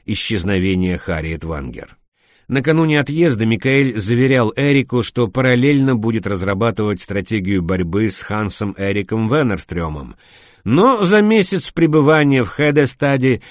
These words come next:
он ни разу не открыл старые папки, материалы из которых довели его до суда.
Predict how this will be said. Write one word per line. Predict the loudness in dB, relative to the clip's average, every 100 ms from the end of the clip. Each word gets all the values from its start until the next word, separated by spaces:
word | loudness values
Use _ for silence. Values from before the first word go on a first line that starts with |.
| -20 -4
он | 2 4 4
ни |
разу | 6 4 4 4
не | 4 4
открыл | 0 -2 0 2 2
старые | -2 -2 0 0 0
папки, | 0 -4 -4 -8 -4 -2
материалы | 0 0 0 -2 0 0
из | -2
которых | -4 -6 -2 0 0
довели | -2 0 0 0
его | 0 -2 -4
до | -6
суда. | -8 -10 -12 -16